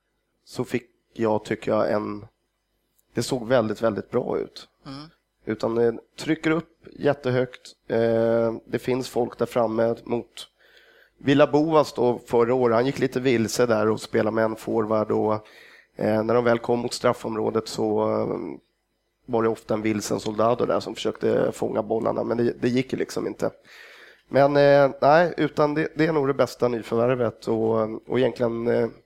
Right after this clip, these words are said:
Speaker 1: det enda nyförvärvet som man egentligen känner till vem, vem det är. Visst, Ben Davies och Erik Dyer från portugisiska ligan.
Speaker 2: Mm.
Speaker 1: Unga,
Speaker 2: Ja.
Speaker 1: spännande.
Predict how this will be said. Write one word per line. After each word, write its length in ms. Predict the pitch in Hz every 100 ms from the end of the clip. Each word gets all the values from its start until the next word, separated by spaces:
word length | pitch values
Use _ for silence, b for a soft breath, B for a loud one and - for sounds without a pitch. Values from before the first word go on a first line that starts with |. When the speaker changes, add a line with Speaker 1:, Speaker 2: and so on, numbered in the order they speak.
| _ B B B B _ _
Speaker 1:
det 180 | - 135
enda 220 | 117 117
nyförvärvet 480 | 151 113 113 120 -
som 120 | 113
man 140 | 110
egentligen 380 | 113 117 117 113
känner 240 | - 113
till 320 | 110 - 135 127
vem, 440 | 117 107 107 110 -
vem 280 | - 113 110
det 80 | 123
är. 180 | 139 113
Visst, 360 | 113 117 -
Ben 140 | - 120
Davies 460 | 127 131 127 117
och 520 | 117 117 117 113 110 107 _ b b b -
Erik 320 | 113 110 110
Dyer 300 | 120 120 127
från 180 | 107 113
portugisiska 640 | 110 110 113 120 123 - 123
ligan. 380 | 113 110 110 110 113 - _
Speaker 2:
Mm. 380 | 147 123 120 127 _ _ _ _
Speaker 1:
Unga, 220 | - 127 123
Speaker 2:
Ja. 200 | 120 - _ _
Speaker 1:
spännande. 540 | - - 120 113 117